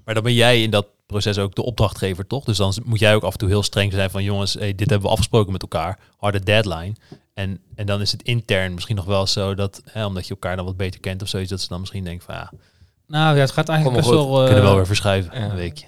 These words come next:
Speaker 1: Is ook wel
Speaker 2: nou,
Speaker 1: weer
Speaker 2: we zijn nog een, eh, relati-, relatief klein team, dus
Speaker 1: Ja.
Speaker 2: dat, eh, dat gaat eigenlijk allemaal best wel
Speaker 1: Gaat wel
Speaker 2: prima,
Speaker 1: goed.
Speaker 2: zeg maar. Ik
Speaker 1: Ja.
Speaker 2: heb vooral het klantcontact en dan overleg ik of met mijn compagnon die dan de tech doet,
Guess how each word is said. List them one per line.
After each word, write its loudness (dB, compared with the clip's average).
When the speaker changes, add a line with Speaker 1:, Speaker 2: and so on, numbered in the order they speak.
Speaker 1:
Is -16
ook -12
wel -12
Speaker 2:
nou, 2
Speaker 1:
weer 6
Speaker 2:
we -2
zijn 2
nog -2
een, 0
eh, 0
relati-, -2
relatief -4
klein -2
team, -2
dus -6
Speaker 1:
Ja. -2
Speaker 2:
dat, -8
eh, -4
dat -10
gaat -6
eigenlijk -6
allemaal -4
best -6
wel -6
Speaker 1:
Gaat -12
wel -6
Speaker 2:
prima, 0
Speaker 1:
goed. 4
Speaker 2:
zeg 0
maar. -2
Ik -4
Speaker 1:
Ja. -4
Speaker 2:
heb 0
vooral -2
het -4
klantcontact -2
en -6
dan -6
overleg -6
ik -8
of -6
met 2
mijn -2
compagnon -2
die -6
dan -2
de -8
tech -4
doet, -6